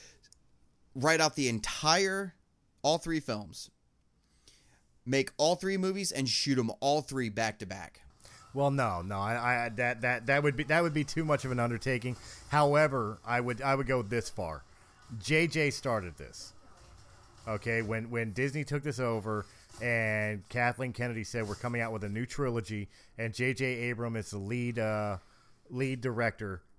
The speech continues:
Speaker 2: and, and, and story writer with, with Larry Kasdan. J J and Larry should have sat the fuck down,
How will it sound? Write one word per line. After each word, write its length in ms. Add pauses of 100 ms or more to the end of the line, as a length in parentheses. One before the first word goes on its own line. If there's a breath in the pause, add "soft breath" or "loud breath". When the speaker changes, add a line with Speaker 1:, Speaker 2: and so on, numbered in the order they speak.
Speaker 2:
and, 300
and, 300
and 180
story 340
writer 320
with, 280
with 140
Larry 280
Kasdan. 520 (300 soft breath)
J 280
J 320
and 200
Larry 280
should 160
have 80
sat 300
the 80
fuck 300
down, 360